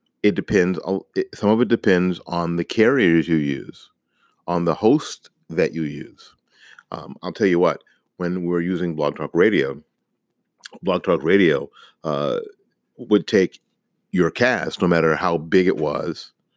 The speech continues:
no matter how much equipment you had, and it would crunch it, condense it, compress it into, um, a form by which that they could easily reproduce. Now, a lot of times when they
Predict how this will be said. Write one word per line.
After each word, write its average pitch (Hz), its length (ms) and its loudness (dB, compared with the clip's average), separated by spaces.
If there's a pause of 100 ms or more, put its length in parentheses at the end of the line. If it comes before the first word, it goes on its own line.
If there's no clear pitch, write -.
(280)
no 85 40 -4
matter 85 260 2
how 87 240 -2
much 92 240 0
equipment 101 440 -2
you 82 100 -2
had, 80 380 -2 (360)
and 92 100 -2
it 92 160 -2
would 82 180 -2 (140)
crunch - 540 -4
it, - 160 -8 (140)
condense 90 600 0
it, - 240 -8
compress 110 720 -4
it 65 220 -8 (560)
into, 95 640 4 (300)
um, 85 680 -2 (960)
a 104 80 2
form 101 400 2
by 92 120 2
which 90 380 0
that 98 140 0
they 90 280 2
could 110 220 0 (140)
easily 85 580 2
reproduce. 82 920 0 (540)
Now, 78 280 -2 (100)
a 90 60 -4
lot 82 200 0
of 113 100 4
times 82 360 -2
when 85 160 0
they 80 180 -2